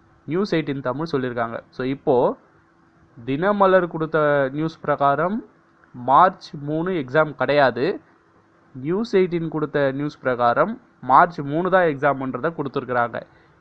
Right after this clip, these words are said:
இன்னும் டி என் பி எஸ் சில அஃபிஷியலான, அஹ், வெப்சைட்ல இன்னும் மென்ஷன் பண்ணல. ஓகேங்களா? But இருந்தாலும் இந்த நியூஸை நீங்க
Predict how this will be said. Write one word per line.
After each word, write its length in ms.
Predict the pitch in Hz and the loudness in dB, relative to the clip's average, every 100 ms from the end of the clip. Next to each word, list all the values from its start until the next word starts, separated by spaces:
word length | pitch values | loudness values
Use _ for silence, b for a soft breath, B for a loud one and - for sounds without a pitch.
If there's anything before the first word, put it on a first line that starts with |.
| - | -16
இன்னும் 280 | 135 160 156 | -8 -6 -6
டி 140 | - 185 | -6 0
என் 240 | 202 190 | 0 0
பி 160 | 170 156 | -2 -2
எஸ் 120 | 143 | -4
சில 180 | 143 160 196 - - | -4 0 0 -2 -2
அஃபிஷியலான, 680 | 127 - 180 180 175 170 180 180 156 131 113 b b b b - | -2 -2 -8 -4 2 2 2 2 2 0 -6 b b b b -10
அஹ், 200 | 120 120 | -4 -4
வெப்சைட்ல 440 | 123 131 156 143 | -6 -6 -6 -4
இன்னும் 340 | 160 147 151 135 | -4 -4 -6 -6
மென்ஷன் 300 | 127 147 131 | -6 -8 -4
பண்ணல. 340 | 123 127 131 - _ | -4 -2 -4 -6 _
ஓகேங்களா? 360 | 131 123 127 151 156 | -14 -8 -2 0 0
But 160 | 131 | -2
இருந்தாலும் 520 | 123 131 165 151 160 226 B B B _ | -2 -2 2 2 2 -4 B B B _
இந்த 260 | 135 165 185 | -8 -2 -2
நியூஸை 560 | 180 202 208 185 202 - 139 | -2 -4 0 0 0 -2 -8
நீங்க 320 | 147 185 | -6 -2